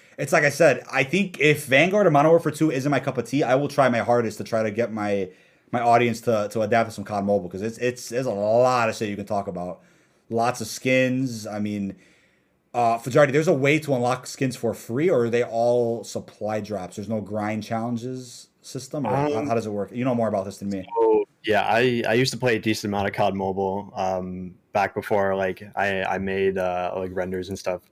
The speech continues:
Speaker 1: Yeah.
Speaker 2: Uh, but there's, they, they have a really cool system. If, if you haven't played in a while, you go back and you get, you get a free, you get a free skin, right? And then it gives you a set of challenges that you have to complete to,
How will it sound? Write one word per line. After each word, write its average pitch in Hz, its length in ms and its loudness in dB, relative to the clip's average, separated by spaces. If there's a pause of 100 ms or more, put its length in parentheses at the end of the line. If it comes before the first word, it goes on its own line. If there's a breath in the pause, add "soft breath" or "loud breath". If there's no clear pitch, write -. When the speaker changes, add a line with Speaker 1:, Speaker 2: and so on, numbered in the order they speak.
(220 soft breath)
Speaker 1:
Yeah. 117 180 2
Speaker 2:
Uh, 101 180 0
but 104 220 0 (220)
there's, 117 460 0 (300 soft breath)
they, 113 100 0
they 107 120 -2
have 156 80 2
a 123 80 -4
really 120 200 2
cool 107 220 -2
system. 113 360 -2
If, 110 220 2
if 110 80 -2
you 110 80 0
haven't 131 160 -2
played 107 300 -2
in 123 80 0
a 127 60 -2
while, 127 380 0
you 110 140 0
go 110 180 2
back 104 380 -2
and 107 100 -6
you 101 60 -8
get, 107 340 0 (220)
you 104 100 -12
get 123 100 0
a 104 120 0 (180)
free, 123 400 -4
you 101 100 -2
get 117 80 2
a 107 40 -2
free 131 260 0
skin, 92 460 -6 (280)
right? 107 260 0
And 117 100 0
then 110 80 -2
it 110 40 -4
gives 117 140 2
you 113 80 0
a 107 60 -4
set 120 160 -2
of 107 80 0
challenges 113 640 -2
that 104 100 -2
you 104 80 0
have 110 140 -2
to - 100 -10
complete 110 440 -2
to, 104 200 2